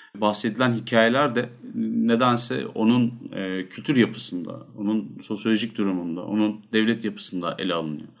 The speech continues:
Şahlar vesaireler. Daha eski versiyonunda Hitit'te kendine göre başka bir şey, e, oluşturmuş.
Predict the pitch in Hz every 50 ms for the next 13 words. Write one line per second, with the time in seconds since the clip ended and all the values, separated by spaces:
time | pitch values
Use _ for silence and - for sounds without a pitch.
0 | - - - - - - _ - - - 98 92 90 92 87 90 95 - - -
1 | 85 80 - - - - 170 127 123 131 135 135 139 139 135 - 151 147 143 135
2 | 131 - 143 143 131 131 156 151 - - - - 165 160 - 139 131 131 131 135
3 | 135 117 107 95 92 95 90 - - 90 - - - 90 85 - - - - -
4 | - - - _ _ - - 92 92 - - - - 92 95 - - - 90 -
5 | - - - -